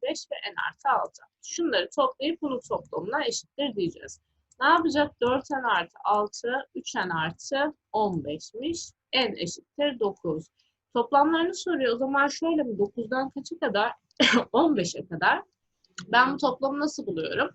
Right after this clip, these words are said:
Terim sayısı nedir? Son terim eksi ilk terim bölü artış miktarı artı bir. Bir de ortanca terim buluyorduk. Topla ikiye böl diyorduk. Yedi çarpı ne yaptı? On ikiden de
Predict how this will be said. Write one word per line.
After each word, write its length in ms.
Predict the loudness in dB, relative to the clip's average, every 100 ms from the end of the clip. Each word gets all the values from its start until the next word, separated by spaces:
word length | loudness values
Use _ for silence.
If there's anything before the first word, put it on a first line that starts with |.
| _ _ _ 0
Terim 320 | 4 4 2
sayısı 400 | 0 0 0 -4
nedir? 480 | -4 0 -2 -4 _ _
Son 300 | 0 0 2
terim 220 | 0 0 0
eksi 280 | -4 -4
ilk 160 | -4 -4
terim 360 | -4 -2 -2 -2
bölü 240 | -2 -2 2
artış 380 | 0 0 -6 -14
miktarı 640 | -14 -10 2 2 4 2
artı 440 | 2 2 -2 -10
bir. 440 | -6 -2 -2 -4 -10 _ -20 -20 _
Bir 60 | 4
de 60 |
ortanca 480 | 8 8 6 2 2 0
terim 300 | 0 0 -2
buluyorduk. 540 | -2 0 0 0 -4 -6 _ _ -2
Topla 420 | -2 0 2 2
ikiye 480 | 0 -6 -2 -2 -2
böl 260 | -4 -4
diyorduk. 500 | -6 -6 -4 -4 -4 -8 _ _ _ _ _
Yedi 340 | -2 -2 -2 -4
çarpı 500 | 2 4 4 0 0
ne 60 |
yaptı? 360 | 2 2 0 -8
On 220 | -4 -4
ikiden 520 | -4 -6 -2 -2 -2
de 260 | -2 0